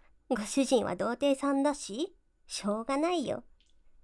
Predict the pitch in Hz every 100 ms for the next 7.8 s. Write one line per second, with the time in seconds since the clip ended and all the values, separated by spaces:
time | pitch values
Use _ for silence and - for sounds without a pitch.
0 | - - - - - 269 277 311 285 247
1 | 208 214 226 208 208 202 - 240 269 -
2 | 285 294 294 247 208 202 240 320 277 240
3 | 220 262 269 226 214 202 202 - - -
4 | _ _ - - - - _ _ _ _
5 | _ _ _ _ _ 240 - 196 220 214
6 | - _ _ - - - - 254 269 226
7 | 196 - - 240 247 247 233 262